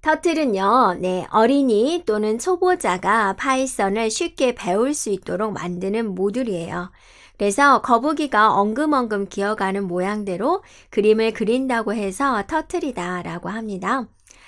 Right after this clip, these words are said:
터틀은 그림 그리는 모듈이기 때문에 윈도우즈, 리눅스, 맥, 그래픽 환경에서만 동작을 하고요.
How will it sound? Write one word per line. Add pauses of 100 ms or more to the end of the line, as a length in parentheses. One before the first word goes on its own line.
(200)
터틀은
그림
그리는
모듈이기
때문에 (240)
윈도우즈,
리눅스, (100)
맥,
그래픽
환경에서만
동작을
하고요.